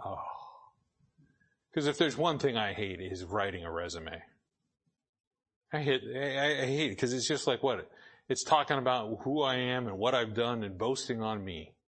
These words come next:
And I'll say, "Praise God, the Lord has been very gracious to me, and he just gives me jobs."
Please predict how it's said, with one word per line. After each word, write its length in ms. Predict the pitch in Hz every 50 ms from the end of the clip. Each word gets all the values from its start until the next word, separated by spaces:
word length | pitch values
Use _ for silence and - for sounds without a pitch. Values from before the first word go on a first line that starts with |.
| _ _ _ _ _ _ _ _ _ _ _ _ _ _ _ _ _ _ _ _ _ _ _ _ _ _ _ _ _ _ _ _ _
And 120 | - 143 160
I'll 60 | 160
say, 280 | - - 160 143 135
"Praise 380 | 127 113 - 156 170 175 151 123
God, 280 | 110 131 120 120 123 107
the 80 | 117
Lord 280 | 107 104 120 127 131 123
has 260 | 117 101 90 95 95
been 240 | 90 107 101 101 92
very 240 | 98 117 127 120 101
gracious 460 | 87 101 104 110 - - 117 104 -
to 100 | - 110
me, 240 | 110 110 107 107 107
and 100 | 104 101
he 120 | 117 120
just 280 | 120 120 113 98 90 90
gives 300 | 87 95 98 101 87 87
me 160 | 95 92 87
jobs." 640 | 78 - 85 78 80 78 85 82 - - - -